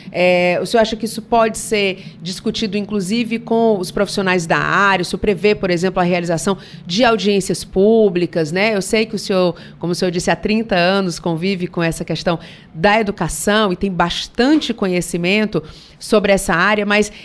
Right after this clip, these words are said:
é, esse diálogo através de uma audiência, o senhor tá prevendo aí alguma mobilização nesse sentido pra engrandecer ainda mais o seu projeto?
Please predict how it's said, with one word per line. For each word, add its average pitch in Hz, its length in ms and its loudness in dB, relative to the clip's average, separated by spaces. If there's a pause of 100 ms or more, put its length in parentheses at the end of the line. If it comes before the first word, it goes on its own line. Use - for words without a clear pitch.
é, 196 260 -4
esse 247 260 2
diálogo 202 680 2
através 190 400 0
de 180 60 -4
uma 196 80 2
audiência, 185 640 0
o - 20 -10
senhor 226 160 -2
tá 233 140 0
prevendo 214 680 -2
aí 202 380 0 (180)
alguma 180 340 2
mobilização 180 540 -2
nesse 214 400 2
sentido 196 640 -4
pra 185 500 2
engrandecer 196 600 0
ainda 185 180 0
mais 170 240 0
o - 40 -12
seu 170 140 -6
projeto? 160 720 -2